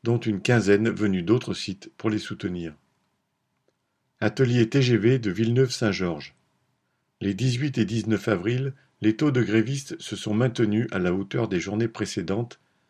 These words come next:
avec trente-deux et trente-cinq pour cent de grévistes. Depuis la semaine précédente, un groupe d'une dizaine de grévistes prévoit palettes, casse-croûtes et café pour le piquet de grève.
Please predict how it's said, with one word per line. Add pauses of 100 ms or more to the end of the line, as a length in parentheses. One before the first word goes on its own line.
(260)
avec
trente-deux
et
trente-cinq
pour
cent
de
grévistes. (1120)
Depuis
la
semaine
précédente,
un
groupe
d'une
dizaine
de
grévistes (440)
prévoit
palettes,
casse-croûtes
et
café
pour
le
piquet
de
grève.